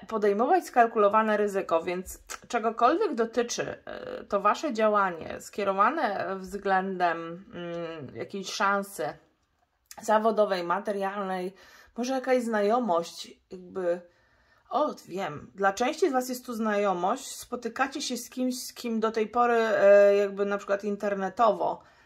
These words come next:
<clears throat> się,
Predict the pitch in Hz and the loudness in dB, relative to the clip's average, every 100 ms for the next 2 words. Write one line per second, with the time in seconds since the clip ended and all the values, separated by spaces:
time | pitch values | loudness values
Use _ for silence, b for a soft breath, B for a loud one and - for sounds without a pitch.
0 | b b - 196 - _ 240 240 220 - | b b -14 -14 -14 _ 0 0 -2 -8
1 | _ _ _ _ - b b b b b | _ _ _ _ -20 b b b b b
2 | b b b _ - 233 202 196 202 | b b b _ -4 2 6 6 4